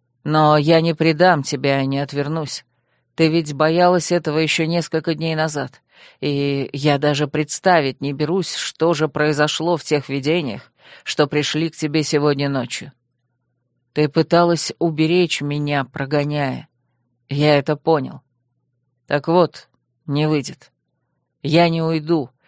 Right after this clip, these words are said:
потому что мы повязаны самой судьбой, наверное.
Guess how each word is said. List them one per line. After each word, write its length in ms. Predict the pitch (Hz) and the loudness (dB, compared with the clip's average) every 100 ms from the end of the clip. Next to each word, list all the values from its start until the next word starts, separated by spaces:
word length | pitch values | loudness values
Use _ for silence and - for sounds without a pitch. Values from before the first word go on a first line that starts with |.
| - - | -20 -4
потому 320 | 139 143 165 | 0 2 0
что 220 | - 156 | -2 -2
мы 200 | 151 185 | 0 -2
повязаны 600 | - 143 160 165 156 151 | 0 2 4 2 2 -2
самой 380 | 151 156 160 160 | -2 -2 0 -2
судьбой, 640 | - 151 139 151 147 - _ _ | -4 -4 -4 -4 -6 -6 _ _
наверное. 840 | - 151 151 139 139 123 117 101 | -4 0 0 2 2 0 -4 -10